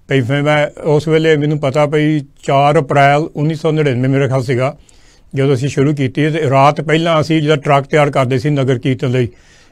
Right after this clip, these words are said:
ਮੈਂ ਸੋਚੀ ਗਿਆ, ਸੋਚੀ ਗਿਆ ਭਈ ਅਸੀਂ ਖਾਲਸਾ ਤਿੰਨ ਸੌ ਸਾਲ ਦਾ ਮਨਾ ਰਹੇ, ਉੱਥੇ ਰਿਫਿਊਜੀ ਭੁੱਖੇ ਮਰ ਰਹੇ, ਕਿਉਂ ਨਹੀਂ ਕੁਛ ਸ਼ੁਰੂ ਕਰੀਏ? ਫਿਰ ਜਾਣ ਕੇ ਉਹ ਰਾਤੋਂ ਰਾਤ ਰੱਖਿਆ ਨਾ ਖਾਲਸਾ ਏਡ।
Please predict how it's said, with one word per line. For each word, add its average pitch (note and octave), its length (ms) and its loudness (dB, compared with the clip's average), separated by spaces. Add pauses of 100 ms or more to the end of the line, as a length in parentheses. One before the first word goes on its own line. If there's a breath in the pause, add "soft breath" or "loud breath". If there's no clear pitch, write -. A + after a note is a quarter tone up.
(100)
ਮੈਂ D3+ 120 2
ਸੋਚੀ D3+ 360 0
ਗਿਆ, E3 120 4
ਸੋਚੀ D3 340 0
ਗਿਆ E3 140 0
ਭਈ E3+ 180 -2
ਅਸੀਂ D3+ 320 0 (440 soft breath)
ਖਾਲਸਾ D3 720 0 (580)
ਤਿੰਨ C#3+ 140 2
ਸੌ D#3 140 -2
ਸਾਲ C#3+ 160 0
ਦਾ D3 60 0
ਮਨਾ B2+ 280 -2
ਰਹੇ, D3 140 0
ਉੱਥੇ D3+ 320 -2
ਰਿਫਿਊਜੀ C#3+ 440 2
ਭੁੱਖੇ C#3+ 320 -2
ਮਰ C3+ 200 0
ਰਹੇ, D3+ 180 0 (380 soft breath)
ਕਿਉਂ D3 140 0
ਨਹੀਂ D#3 100 0
ਕੁਛ D3+ 160 0
ਸ਼ੁਰੂ D#3 200 0
ਕਰੀਏ? C3+ 260 0
ਫਿਰ C#3+ 160 -2
ਜਾਣ C#3+ 360 2
ਕੇ E3+ 120 0
ਉਹ D#3 80 4
ਰਾਤੋਂ C#3+ 340 2
ਰਾਤ D3 320 0
ਰੱਖਿਆ C#3 360 0
ਨਾ C#3 180 0
ਖਾਲਸਾ C3+ 640 -2
ਏਡ। C3 260 2